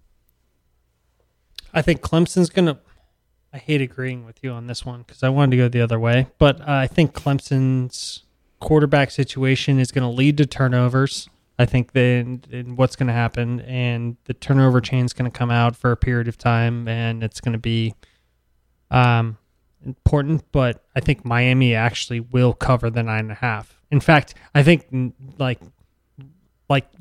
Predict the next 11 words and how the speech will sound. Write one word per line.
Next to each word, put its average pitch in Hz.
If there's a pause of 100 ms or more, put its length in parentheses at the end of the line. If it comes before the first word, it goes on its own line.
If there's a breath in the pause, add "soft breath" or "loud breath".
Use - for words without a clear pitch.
right 156
around 147
seven 127
is 123
the -
perfect, -
like, 123
just -
a 151
touchdown 131
is 120